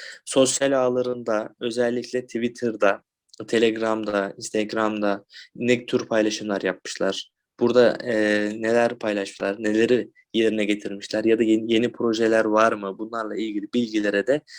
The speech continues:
Twitter sayfalarından vesaire ulaşabiliriz. Derecelendirme bölümünde şu an için bir şey yok. CoinMarketCap'te analiz bölümünde de çeşitli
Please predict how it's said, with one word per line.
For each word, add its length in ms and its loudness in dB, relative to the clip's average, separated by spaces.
Twitter 340 -2
sayfalarından 840 -2
vesaire 600 2
ulaşabiliriz. 840 0
Derecelendirme 880 2
bölümünde 340 -6
şu 160 -2
an 100 2
için 260 -8
bir 60 -10
şey 300 -6
yok. 280 2
CoinMarketCap'te 1000 -2
analiz 500 0
bölümünde 500 0
de 180 2
çeşitli 680 0